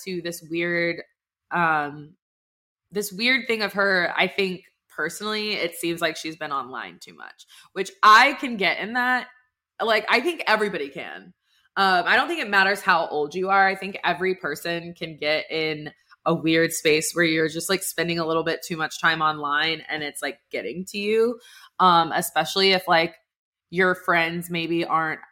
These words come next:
as present in your life as you need them to be. Um, and so you're just finding, like, connection, like,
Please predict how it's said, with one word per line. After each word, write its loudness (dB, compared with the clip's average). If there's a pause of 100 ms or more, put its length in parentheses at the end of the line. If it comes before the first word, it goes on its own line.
(280)
as 2 (120)
present 0
in -8
your -4
life -4
as -4
you -8
need -10
them -6
to -10
be. 0 (340)
Um, 2
and -6
so -2
you're -2
just -12
finding, 0
like, -12
connection, -8
like, -8